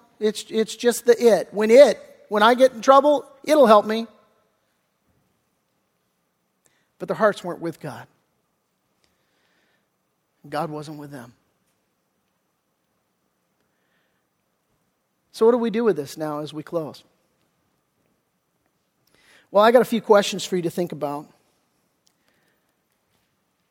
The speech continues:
First question, are you trusting in religion or are you trusting in relationship with God to save you?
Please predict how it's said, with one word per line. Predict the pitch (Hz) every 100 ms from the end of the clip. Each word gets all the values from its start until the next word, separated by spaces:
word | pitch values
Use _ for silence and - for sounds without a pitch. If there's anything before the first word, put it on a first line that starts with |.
| _ _ _ _ _ _ _ _ _ _ _ _ _
First | - 208 -
question, | 165 147 160 160 165 _ _ _ _ _ _ _ _ _ _ _ _ _
are | 185
you | 202
trusting | - 240 254 269 269
in | 233 220
religion | 185 190 208 240 240 196 _ _ _ _ _ _ _ _ _ _ _ _
or | - 170
are |
you | 175
trusting | - 185 - 185
in | 180 175
relationship | 165 160 160 - 170 156
with |
God | 143 143 143
to |
save | 139 -
you? | 131